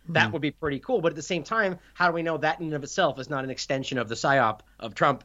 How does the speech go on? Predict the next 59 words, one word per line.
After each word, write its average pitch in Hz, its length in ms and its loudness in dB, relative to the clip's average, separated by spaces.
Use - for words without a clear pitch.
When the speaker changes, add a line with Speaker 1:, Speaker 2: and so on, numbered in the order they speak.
Speaker 1:
himself? 135 500 0
You 175 80 -6
know 175 80 2
what 175 80 2
I 165 40 0
mean? 170 200 0
So 160 100 -2
it's 151 120 -4
just, 147 100 -12
it's 180 140 -8
hard 247 240 6
to 190 60 -4
say. 95 340 -6
But 170 120 2
at 165 60 -6
the 180 80 0
end 185 100 0
of 160 60 -6
the 160 80 -8
day, 185 240 4
I 165 80 2
think 156 320 -6
it's, - 340 -10
it's 151 160 -8
possible 165 540 -2
that 135 80 -4
he 151 240 -2
is 147 140 4
right 135 200 2
now 127 320 2
realizing 131 640 4
that 120 60 -4
he 131 200 -4
was 123 160 0
another 123 360 2
pawn, 117 500 -2
you 120 80 -2
know, 117 80 4
another 120 180 2
patsy. 117 560 -4
You 110 100 -4
know, 113 160 0
I, 127 280 -2
I 139 60 -4
mean, 143 220 -2
uh, 147 160 -2
people 196 320 2
ask 175 200 4
whether 160 200 0
he 151 100 -2
got 143 180 0
the 147 60 -8
J 139 220 2
F 131 100 -2
K 143 160 -4
talk 123 360 0
during 135 240 0
his 127 140 -2
entire, 123 480 0